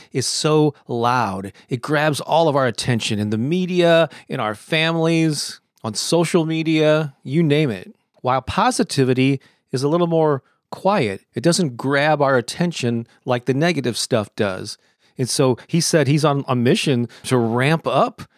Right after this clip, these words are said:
the positivity. You almost have to overwhelm yourself and other people with optimism and reminding them of the good and focusing on gratitude to such a degree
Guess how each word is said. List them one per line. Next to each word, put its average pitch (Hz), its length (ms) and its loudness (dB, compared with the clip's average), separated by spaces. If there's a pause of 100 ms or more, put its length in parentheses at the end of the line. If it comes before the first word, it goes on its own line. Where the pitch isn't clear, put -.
(160)
the 127 60 -6
positivity. 104 920 -6 (520)
You 139 120 -4
almost 180 320 2
have 165 180 -2
to 139 240 -2
overwhelm 156 880 2
yourself 139 580 0
and 131 120 2
other 123 180 2
people 139 720 0 (220)
with - 260 -2 (140)
optimism 120 880 0 (160)
and 127 100 -4
reminding 135 460 0
them 135 180 2
of 117 160 -4
the 131 80 -4
good 117 680 0 (340)
and 123 100 -6
focusing 165 480 0
on 127 160 2
gratitude 135 720 0 (120)
to 135 120 0
such 160 360 0
a 196 60 6
degree 165 840 0